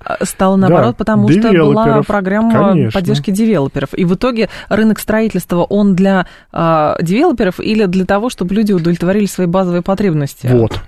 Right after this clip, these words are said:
Speaker 2: Действительно, казалось бы, а девелоперы, э, так, пронюхав это всё, вдруг неожиданно привели к тому, что стоимость квадратного метра на первичном рынке стала выше, чем на вторичном. Это же не объясняется, скорее всего, экономическими соображениями.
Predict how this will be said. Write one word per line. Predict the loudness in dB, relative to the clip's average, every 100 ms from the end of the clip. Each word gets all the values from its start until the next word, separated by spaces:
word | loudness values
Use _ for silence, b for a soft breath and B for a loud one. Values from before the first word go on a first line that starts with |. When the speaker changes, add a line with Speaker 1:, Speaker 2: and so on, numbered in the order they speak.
| -16 _ _ _ -2
Speaker 2:
Действительно, | 0 2 0 0 -2
казалось | 0 2 2 2 0
бы, | 0 0
а | 0
девелоперы, | 2 2 4 2 2 2 2 4 4 4 4 2 2 2 2 0
э, | 0
так, | -2 0
пронюхав | 2 2 2 0 -2
это | -2 -2
всё, | 0 2
вдруг | 2 2 2
неожиданно | 2 2 2 4 2
привели | 2 2 2 2 2
к | 0
тому, | 0 2 2
что | 0 -2
стоимость | 0 2 4 2 2
квадратного | 2 2 2 2
метра | 2 2 2
на | 0 2
первичном | 2 2 2 2 2
рынке | 2 0 -2
стала | 0 2
выше, | 4 2 2 0 B B
чем | 0 2
на | 2
вторичном. | 2 2 0 -2 -8 B B
Это | -2 2
же | 4
не | 4
объясняется, | 2 0 0 0 0
скорее | -2 0
всего, | 2 2
экономическими | 2 2 2 2 0 -4 -4 -2
соображениями. | -2 0 0 2 0 0 -2